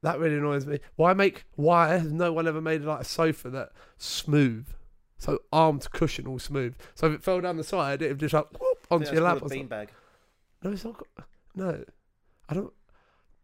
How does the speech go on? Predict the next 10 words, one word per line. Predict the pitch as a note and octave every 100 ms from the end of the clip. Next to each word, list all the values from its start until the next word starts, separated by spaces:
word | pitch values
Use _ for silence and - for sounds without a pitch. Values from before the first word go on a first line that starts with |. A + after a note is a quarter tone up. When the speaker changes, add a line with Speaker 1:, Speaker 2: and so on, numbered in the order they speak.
| -
Speaker 1:
Getting | F#3 E3+
out | D#3
of | C3+
beanbags. | E3 D#3+ C#3+ C3 C3 - -
Speaker 2:
<laughs> | -
Getting | A3+ - - E3+
out, | E3 D#3+ C3+
that | E3+ D#3+
is | C#3 C3
hard. | C#3 C#3+ A#2+